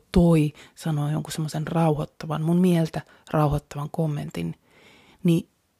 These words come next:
me voidaan saada sieltä jonkinnäköistä rauhaa itsellemme, mut silti se vielä syvempi rauha on se Jeesuksen antama rauha.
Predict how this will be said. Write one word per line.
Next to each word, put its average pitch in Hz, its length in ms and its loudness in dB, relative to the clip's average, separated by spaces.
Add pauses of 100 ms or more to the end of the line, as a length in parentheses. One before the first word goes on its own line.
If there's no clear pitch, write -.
(640)
me 175 100 4
voidaan 185 320 6
saada 180 260 0
sieltä 175 480 -4 (160)
jonkinnäköistä 180 880 2 (260)
rauhaa 156 460 0
itsellemme, 143 640 -8 (640)
mut - 140 -6
silti 190 580 2 (140)
se 151 260 -8
vielä 143 240 -4
syvempi 147 760 -2 (160)
rauha 139 420 -4 (300)
on 139 80 -6
se 139 160 -8
Jeesuksen 143 580 -8 (240)
antama 139 360 -6
rauha. 139 360 -6